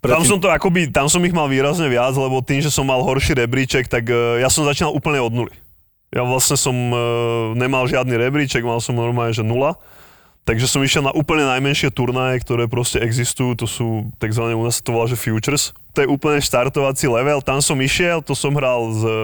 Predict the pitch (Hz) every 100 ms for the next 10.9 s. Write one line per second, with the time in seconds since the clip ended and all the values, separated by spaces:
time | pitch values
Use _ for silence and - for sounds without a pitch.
0 | 110 120 123 139 127 113 - 156 175 -
1 | 147 165 151 147 151 147 135 139 127 123
2 | 160 143 147 151 139 - 127 127 123 135
3 | 123 135 123 117 113 113 113 113 113 110
4 | 110 110 117 120 120 117 117 117 120 123
5 | 117 113 113 107 113 120 120 131 143 131
6 | 117 127 127 117 117 120 127 117 120 120
7 | 127 139 120 117 127 127 120 - 123 120
8 | 120 131 120 120 - 110 120 123 117 117
9 | 117 117 127 127 123 110 104 120 123 127
10 | 113 107 117 110 110 110 110 131 147